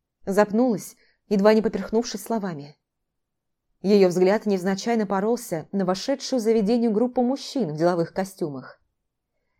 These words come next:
И сердце девушки пропустило удар. Она словно почувствовала присутствие бывшего мужа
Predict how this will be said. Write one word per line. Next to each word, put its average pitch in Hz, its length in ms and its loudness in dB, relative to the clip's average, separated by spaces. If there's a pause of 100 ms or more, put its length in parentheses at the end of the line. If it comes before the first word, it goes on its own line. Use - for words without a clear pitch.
И 185 60 -4
сердце 170 380 0
девушки 170 400 -2
пропустило 214 580 -4
удар. 156 460 -8 (1000)
Она 220 240 0
словно 226 320 4
почувствовала 233 600 -2
присутствие 233 640 -2
бывшего 220 460 0
мужа 226 440 -4